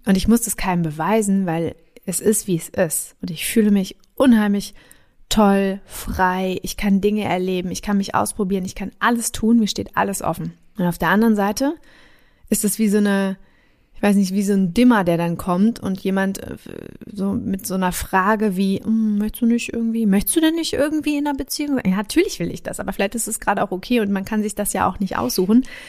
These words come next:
wird dieses Gefühl gedimmt. Und das hat mich manchmal so wütend gemacht, weil ich so dachte, „Mein Gott, okay, die meinen es vielleicht nur gut“, aber genau das, was auch diese, ähm,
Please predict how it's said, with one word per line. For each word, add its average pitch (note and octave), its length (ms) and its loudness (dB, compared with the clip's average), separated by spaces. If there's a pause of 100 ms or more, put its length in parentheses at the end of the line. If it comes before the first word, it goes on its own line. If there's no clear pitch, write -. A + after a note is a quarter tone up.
(120)
wird B3+ 240 4
dieses A3 400 0
Gefühl B3 520 2
gedimmt. F3 580 0 (480)
Und G3+ 140 6
das A3+ 100 2
hat C#4 120 2
mich C4 200 4
manchmal A#3+ 400 0
so G#3+ 300 2 (100)
wütend G#3 540 4
gemacht, - 420 -10
weil F#3+ 100 0
ich F#3+ 80 -2
so F#3+ 80 -6
dachte, G#3+ 460 0 (640)
„Mein A3 300 6
Gott, G3+ 280 2
okay, F#3 300 -4 (140)
die G3+ 80 4
meinen G3 340 4
es D4+ 100 -4
vielleicht C4+ 360 -4
nur C4+ 140 4
gut“, A3+ 380 -2 (400)
aber F#3+ 140 4
genau G#3 200 2
das, - 240 -4
was A#3 160 -4
auch G3+ 140 -6
diese, F#3+ 420 -4 (440)
ähm, F3 600 -2